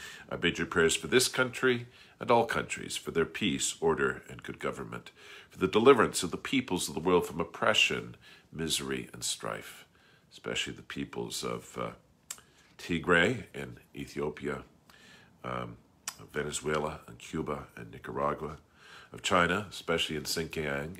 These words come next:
and Tibet and Hong Kong, of Yemen and Afghanistan. I bid your prayers for the clergy and people of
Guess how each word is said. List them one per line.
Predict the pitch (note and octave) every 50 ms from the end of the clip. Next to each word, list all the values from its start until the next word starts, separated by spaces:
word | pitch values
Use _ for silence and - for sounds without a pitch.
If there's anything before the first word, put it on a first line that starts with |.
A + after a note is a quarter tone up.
| - -
and | A#1 A#1+ A#1+ - - -
Tibet | - - - - F#2 G#2 G2 - - - - - -
and | - B1 A#1+ A#1+ A#1+ - - -
Hong | - - G#1 - -
Kong, | - - - - F#2 F#2 G2 G2+ F2+ E2+ - - - _ - - - - - - - - - - - - _ _
of | - C2 B1+ - - -
Yemen | - - D2+ D2 D2 D2+ C2 B1 - - _ _ _ _ _ _ _ _ _ _ _ _ _ _ _ _ _ _ _ _ _ _ _ _ _ _ _ _ _ _ _ _ _ _ _ _ - -
and | B1+ C2 B1+ C#2
Afghanistan. | C2+ - - - B1 A#1+ A1+ - - - - G1+ G1+ G1+ - _ _ _ _ _ _ _ _ _ _ _ _ _ _ _ _ _ _ _ _ _ _ _ _ _ - - _ _ - - - - - - - - - - - - _ -
I | -
bid | - - D#2+ - -
your | D2+
prayers | - - - - - D#2 D#2 - -
for | - - - D2+ D2
the | - - C#2+ C#2 C2+ - - - _ _
clergy | - - - C#2+ D#2+ E2+ D2 - D2+ D2+ - -
and | C#2 C#2 B1+
people | - - - E2 D2 - - C2 C2 B1+ A#1+
of | A#1+ - - -